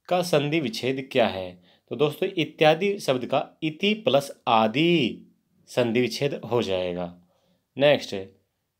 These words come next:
कौन सा शब्द उपसर्ग रहित है, यानी कि किस शब्द में उपसर्ग नहीं है? तो यहाँ पर जो निरक्षर में नी उपसर्ग है, चिरकाल में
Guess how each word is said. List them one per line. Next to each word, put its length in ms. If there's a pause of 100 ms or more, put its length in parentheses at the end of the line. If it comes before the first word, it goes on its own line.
कौन 240
सा 160
शब्द 500
उपसर्ग 600
रहित 440
है, 420
यानी 180
कि 100
किस 300
शब्द 220
में 140
उपसर्ग 460
नहीं 440
है? 280 (400)
तो 80
यहाँ 300
पर 180
जो 380 (1120)
निरक्षर 680
में 340 (160)
नी 360
उपसर्ग 440
है, 340 (600)
चिरकाल 580
में 320